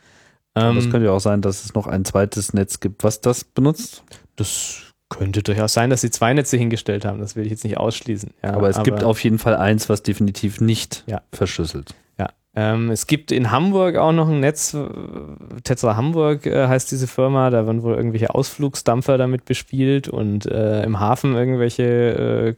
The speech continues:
Speaker 2: Kran, Container und so weiter Geschichten.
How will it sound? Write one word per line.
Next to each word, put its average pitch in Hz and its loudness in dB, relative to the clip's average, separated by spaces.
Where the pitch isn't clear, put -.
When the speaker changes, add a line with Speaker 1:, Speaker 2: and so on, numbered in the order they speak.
Speaker 2:
Kran, 123 2
Container 123 0
und 127 -2
so 127 0
weiter 127 2
Geschichten. 139 -2